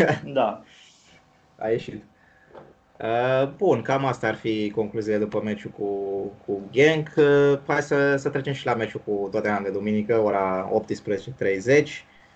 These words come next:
Speaker 1: Un, uh, un mic update în ce privește accidentările. În, în tabăra noastră nu avem prea multe informații noi, întrucât Klopp n-a avut încă, mm, conferința de presă la ora la care înregistrăm noi podcastul.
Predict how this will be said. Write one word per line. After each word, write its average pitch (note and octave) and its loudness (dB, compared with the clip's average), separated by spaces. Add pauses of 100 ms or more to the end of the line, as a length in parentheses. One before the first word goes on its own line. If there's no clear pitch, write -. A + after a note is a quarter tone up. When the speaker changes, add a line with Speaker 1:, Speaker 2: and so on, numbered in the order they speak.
(380)
Speaker 1:
Un, B2+ -2
uh, C3+ 6
un C3+ 2
mic D3 -2
update C3 4
în C3 2
ce C3 -2
privește C3 0
accidentările. C3 2 (120)
În, B2 -10 (380)
în B2 -8
tabăra C3 2
noastră C3+ 0
nu C#3 -2
avem A2 -4 (100)
prea B2 -2
multe A2+ -4
informații A2+ -4
noi, C#3+ 2
întrucât A#2 -4
Klopp A#2 -2
n-a A#2+ 0
avut G#2+ 0
încă, G#2 -4 (600)
mm, - -18 (540)
conferința G#2+ 0
de G2+ -2
presă G#2 0 (220)
la G2 0
ora G2+ 0
la F#2+ -2
care G2+ -4
înregistrăm G2 -8
noi G2 -6
podcastul. C3 0